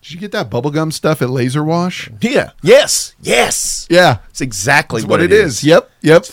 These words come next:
Speaker 2: fucking weird.
Speaker 1: I
Speaker 2: I
Speaker 1: don't get it.
Speaker 2: I don't know. I don't know. People smoke cigarettes for this reason only.
Speaker 1: Yeah.
Speaker 2: And here, beyond the addictive nicotine.
Speaker 1: Uh-huh.
Speaker 2: They choose to smoke cigarettes and not use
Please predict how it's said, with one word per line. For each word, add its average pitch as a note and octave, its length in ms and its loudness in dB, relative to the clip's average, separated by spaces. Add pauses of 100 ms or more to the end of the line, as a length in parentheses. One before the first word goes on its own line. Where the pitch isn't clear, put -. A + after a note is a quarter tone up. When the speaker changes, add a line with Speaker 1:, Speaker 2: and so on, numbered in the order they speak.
Speaker 2:
fucking C#3+ 320 -6
weird. A2 360 -2
Speaker 1:
I C#3 260 2
Speaker 2:
I - 20 2
Speaker 1:
don't D3 180 -2
get B2 180 0
it. A#2 100 -4
Speaker 2:
I A2+ 200 -4
don't G#2+ 80 -4
know. F2 120 -6
I F#3+ 160 4
don't G3 60 4
know. D#3+ 100 -2
People C4 340 -4
smoke D3 320 -2
cigarettes G#2 420 -4
for - 140 -12
this F#2+ 260 -8
reason E2+ 380 -10
only. C#3 100 -2
Speaker 1:
Yeah. G2+ 220 -4 (180)
Speaker 2:
And G2 120 -10
here, F#2+ 280 -8
beyond A#2 440 -4
the G2 260 -4
addictive G2 420 -8
nicotine. - 480 -14
Speaker 1:
Uh-huh. A#2 240 -4 (380)
Speaker 2:
They B2 160 -4
choose C4 280 -4
to A#3+ 60 -6
smoke E3 300 0
cigarettes A2 640 -4
and A#2 160 -8
not C3+ 300 -4
use A#2 420 -6